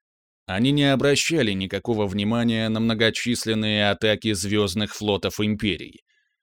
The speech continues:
Архи направлялись к планете, от названия которой у всех высших псионов и тем более у императора раскалывалась голова. Десятки, сотни тысяч вражеских кораблей-астероидов, теряя сотни своих ульев, неслись к Солей.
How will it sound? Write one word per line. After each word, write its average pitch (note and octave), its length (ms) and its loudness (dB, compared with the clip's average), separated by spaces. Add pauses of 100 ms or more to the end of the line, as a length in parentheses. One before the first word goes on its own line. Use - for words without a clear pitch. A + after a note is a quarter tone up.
(160)
Архи C3 380 2
направлялись C3 760 2
к - 100 -18
планете, B2 720 0
от F2 160 -6
названия A#2+ 680 2
которой B2+ 500 2
у A#2+ 180 4
всех B2 360 -2
высших A2+ 500 -2
псионов A#2 640 0 (240)
и A2 200 0
тем A#2 260 2
более A2+ 380 4
у A2+ 160 2
императора A2+ 800 -2 (260)
раскалывалась A2 880 2
голова. A2 460 2 (760)
Десятки, A#2+ 760 0
сотни C3+ 500 2
тысяч C#3 480 -2
вражеских A#2+ 680 0
кораблей-астероидов, A#2+ 1400 2
теряя B2 400 2
сотни B2 400 2
своих A2+ 460 0
ульев, C3 440 0
неслись A#2+ 560 0
к - 120 -6
Солей. G2+ 520 0